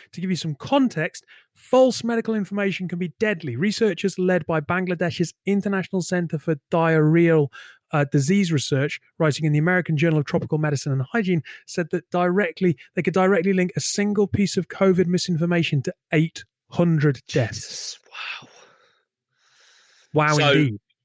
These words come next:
Speaker 2: so Facebook continually are telling us that they're doing their best and they're gonna attack it and all the rest of it, but you can put at least, I would say at least that one finding of eight hundred figures on, you know,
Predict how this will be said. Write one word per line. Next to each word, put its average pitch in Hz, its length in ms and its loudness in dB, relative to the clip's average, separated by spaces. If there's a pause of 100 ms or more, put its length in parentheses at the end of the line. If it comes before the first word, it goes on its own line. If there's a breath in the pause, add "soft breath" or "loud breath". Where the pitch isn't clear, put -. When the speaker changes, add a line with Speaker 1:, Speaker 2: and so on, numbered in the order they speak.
(220)
Speaker 2:
so 135 520 2 (220)
Facebook 147 600 -2 (760)
continually 139 680 -4
are 107 40 -2
telling 104 360 -4
us 98 260 -4
that 87 160 -8
they're 101 140 0
doing 104 300 0
their 101 200 -2
best 98 380 -4
and 92 120 -8
they're 92 100 -2
gonna 98 280 -2
attack 98 400 -6
it 90 60 0
and - 80 -8
all 98 80 -4
the 92 80 -4
rest 98 240 -2
of 85 100 -2
it, 85 220 -4
but 90 260 0 (380 loud breath)
you 120 180 -2
can 123 140 -2
put 123 260 -2
at 107 140 0
least, 113 680 -2 (200)
I 110 100 -2
would 110 120 -2
say 107 200 0
at 104 160 -4
least 107 600 -2 (100)
that 104 180 -6
one 101 400 -2
finding 98 500 -4
of 90 120 -4
eight 92 120 -2
hundred 87 240 -8
figures 85 380 -6
on, 87 320 -6 (140)
you 87 100 -10
know, 80 140 -6